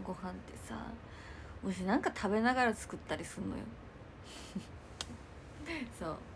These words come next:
そう。夜作る具材買うじゃん。それプラスお惣菜とかでお寿司買って、そう。お寿司食べながら、<laughs> 料理とかしたりす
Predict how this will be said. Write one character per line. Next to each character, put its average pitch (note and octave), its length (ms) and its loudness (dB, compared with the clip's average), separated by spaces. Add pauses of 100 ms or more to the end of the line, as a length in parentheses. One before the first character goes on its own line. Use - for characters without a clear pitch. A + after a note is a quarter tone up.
(2000)
そ A#3 80 -2
う。 - 1300 -6
夜 G3 180 4
作 - 300 0
る B3 320 6 (120)
具 F3 80 -2
材 E3+ 280 2
買 F#3 200 -2
う F#3 160 2
じ F3 80 0
ゃ E3+ 200 2
ん。 A3 120 -2 (800)
そ - 60 -6
れ G#3 100 0
プ G#3 200 -2
ラ A#3 120 10
ス A3 380 8
お - 40 -4
惣 F#3 340 0
菜 F#3+ 160 2
と - 160 -4
か - 140 -8
で E3+ 120 -4
お F#3 60 -4
寿 F#3+ 180 -4
司 - 140 -2
買 - 120 0
っ - 40 -8 (120)
て、 - 160 -2 (800)
そ - 60 -6
う。 G3 40 -4 (540)
お G3 40 -2
寿 - 180 -4
司 - 120 -4
食 D#3 140 0
べ G#3 460 6
な F#3+ 160 12
が A3+ 100 8
ら、 A#3+ 160 8 (1200)
<laughs> - 0 -
料 F#3+ 340 10
理 G#3 180 4
と - 120 -4
か - 100 -2
し - 60 -6
た - 120 -6
り F2+ 60 -4
す - 140 -8